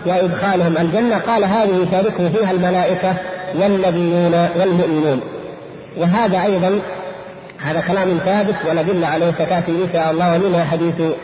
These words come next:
الجهنميين. لكن قد يفهم من كلام الشارح هذا أن هذه الشفاعات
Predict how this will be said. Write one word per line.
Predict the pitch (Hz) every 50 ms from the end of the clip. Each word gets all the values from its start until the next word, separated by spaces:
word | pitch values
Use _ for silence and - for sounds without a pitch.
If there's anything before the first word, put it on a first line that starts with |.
| - - - -
الجهنميين. | 151 165 165 170 160 165 165 156 151 147 147 139 151 151 127 - - - - - - - - - - - 170
لكن | 185 220 - 247 226
قد | - 240 226 208
يفهم | 294 262 - 240 240 240
من | 226 220 196 208
كلام | 208 220 247 247 208 190 -
الشارح | - 208 226 233 202 190 175 170 156 151
هذا | 170 165 143 135 151 175 175 - - - - - - - 180
أن | 214 226 226
هذه | 220 208 262 277 247 247 226
الشفاعات | 214 190 - 208 196 180 185 165 160 190 185 175 185